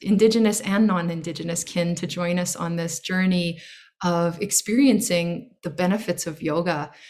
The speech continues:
And so I often kind of see when I, when I think about Indigenous led, we're also honoring that yoga is Indigenous to India, and it too is an Indigenous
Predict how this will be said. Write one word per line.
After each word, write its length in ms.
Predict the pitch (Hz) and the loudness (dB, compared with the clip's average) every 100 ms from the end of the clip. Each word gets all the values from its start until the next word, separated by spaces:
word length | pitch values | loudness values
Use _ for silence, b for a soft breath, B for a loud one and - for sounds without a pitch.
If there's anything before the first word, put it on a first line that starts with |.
| B B B _ - | B B B _ -2
And 540 | 190 185 180 185 196 | 2 4 6 4 2
so 600 | - 202 185 185 180 - _ _ _ _ - _ - _ | 0 2 2 2 -2 -10 _ _ _ _ -20 _ -20 _
I 180 | 196 208 202 | -2 0 0
often 800 | 208 208 - 208 196 170 - _ _ _ _ - | 0 0 2 4 6 4 -2 _ _ _ _ -2
kind 140 | 196 | 0
of 60 | 185 | 0
see 540 | - 208 196 190 180 | 0 0 2 2 0
when 160 | 180 180 | -2 0
I, 200 | 180 180 | 0 0
when 220 | 180 180 | -2 -4
I 60 | 175 | -2
think 240 | 196 233 | 0 2
about 260 | 208 175 170 | 2 0 0
Indigenous 560 | 175 175 175 170 170 | -2 -2 -4 -6 -4
led, 240 | 190 185 180 | -2 -2 -2
we're 140 | 190 | -2
also 460 | 214 233 - 330 - | 0 2 2 2 2
honoring 640 | 175 208 240 185 175 175 | 2 4 6 4 0 -2
that 240 | 156 156 147 | -4 -6 0
yoga 400 | 185 190 247 - | 2 4 2 4
is 200 | 208 185 | 4 4
Indigenous 560 | 180 180 175 190 180 - | 2 0 0 -2 -2 -4
to 200 | - - | -6 -4
India, 540 | 170 185 160 139 139 B B B | 0 0 0 -4 -10 B B B
and 100 | 202 | 0
it 260 | 214 233 233 | 4 4 2
too 340 | - 262 247 185 | 6 8 8 6
is 160 | 190 | 2
an 100 | 190 | 2
Indigenous 760 | 180 175 180 175 185 170 180 | 2 0 -2 0 -2 -2 -4